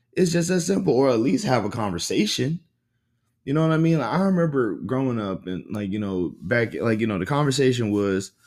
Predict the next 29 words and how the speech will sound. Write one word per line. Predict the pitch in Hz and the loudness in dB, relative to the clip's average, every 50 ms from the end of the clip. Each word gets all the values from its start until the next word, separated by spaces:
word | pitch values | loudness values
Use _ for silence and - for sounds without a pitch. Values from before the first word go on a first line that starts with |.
| - - - _ _ | -20 -20 -20 _ _
was | - 110 104 - | -2 0 0 2
simply | - 131 120 87 107 107 104 | 2 2 2 2 2 2 2
like, | 101 101 98 95 | 2 2 2 2
"If | 85 110 101 135 | 0 0 2 2
you | 170 | 2
don't | 160 - 156 139 139 | 2 2 2 2 0
like | 151 147 139 127 | 0 0 0 -2
Republicans, | 120 107 156 143 139 123 127 - 123 110 110 113 | -2 -2 -2 0 0 0 -2 -2 -2 -4 -4 -4
and | 104 | -4
that | 113 131 139 | -2 -2 0
means | 131 127 120 117 | 0 0 0 0
you | 120 139 | 0 0
like | 135 120 113 - | 0 0 0 -2
abortion, | 92 82 117 123 123 117 - - 92 | -4 -2 0 0 0 0 -2 -4 -6
that | 101 113 131 | -6 -4 -2
means | 131 117 110 104 | -2 0 0 0
you | 120 135 | 0 0
like | 127 113 107 - | 0 0 -2 -2
killing | - 120 110 104 95 92 | -2 -2 -2 -2 -2 0
babies, | 104 113 113 107 95 95 87 92 | 0 2 2 2 2 0 -2 -4
and | 92 107 | -6 -6
that | 120 123 | -6 -6
makes | 117 104 98 98 - | -6 -6 -8 -6 -4
you | 120 113 104 | -2 -2 -2
a | |
bad | 90 87 98 98 92 - | -2 -2 -4 -4 -4 -6
person." | - 123 117 117 - 95 95 | -8 -8 -8 -8 -8 -10 -12
I'm | 101 120 135 | -10 -8 -8
like, | 123 113 107 98 90 - _ _ | -6 -6 -4 -4 -4 -6 _ _